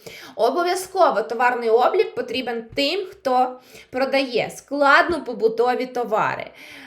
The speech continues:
Е, лікарські засоби, м, ювелірні вироби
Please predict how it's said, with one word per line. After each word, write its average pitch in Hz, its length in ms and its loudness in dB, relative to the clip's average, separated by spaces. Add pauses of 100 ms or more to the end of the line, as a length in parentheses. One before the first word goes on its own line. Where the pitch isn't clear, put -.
(220)
Е, 220 480 0
лікарські 277 680 0
засоби, 208 760 0
м, 170 260 -4 (440)
ювелірні 302 840 -2
вироби 233 1120 0